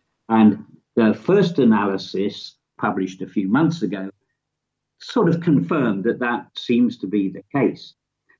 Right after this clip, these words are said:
Now, in this paper, this large group analysed the material and compared it with the samples that we have in the meteorite collection.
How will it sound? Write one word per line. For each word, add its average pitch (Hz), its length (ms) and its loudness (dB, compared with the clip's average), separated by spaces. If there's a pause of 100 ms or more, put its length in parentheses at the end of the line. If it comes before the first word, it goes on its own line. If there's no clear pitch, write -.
Now, 131 460 2
in 120 140 2
this 202 200 -2
paper, 85 800 -8 (460)
this - 320 -2 (220)
large 120 600 0
group 127 480 0 (380)
analysed 156 640 2
the 117 80 -2
material 107 680 -2
and 117 240 -2
compared 156 720 0
it 85 200 -4 (480)
with 117 220 0
the 113 80 -6
samples 110 840 -2 (340)
that 104 120 -4
we 107 160 0
have 101 420 -4 (160)
in 101 160 -2
the 101 80 -6
meteorite 98 600 -2
collection. 90 400 -12